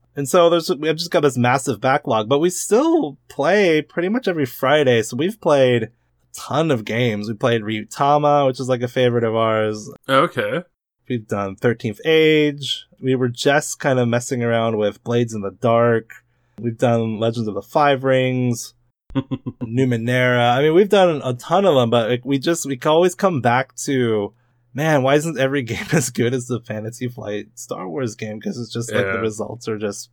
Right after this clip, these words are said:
Speaker 1: fun. So I don't feel the need to throw the rule book out as hard with this game because I feel like the results are, force you in such interesting narrative directions anyway.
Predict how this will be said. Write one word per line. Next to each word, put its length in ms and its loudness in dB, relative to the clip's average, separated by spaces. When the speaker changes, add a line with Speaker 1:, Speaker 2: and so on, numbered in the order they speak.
Speaker 1:
fun. 380 -4
So 280 2
I 80 0
don't 220 4
feel 300 4
the 100 2
need 560 -2
to 600 4
throw 280 6
the 120 6
rule 280 4
book 440 0
out 440 2
as 320 -2
hard 500 2
with 240 -2
this 200 -8
game 280 -8
because 200 -6
I 60 -2
feel 180 -4
like 140 -4
the 80 -6
results 560 -4
are, 260 -2
force 380 2
you 80 0
in 60 -2
such 200 -2
interesting 460 -4
narrative 360 0
directions 440 -6
anyway. 420 -6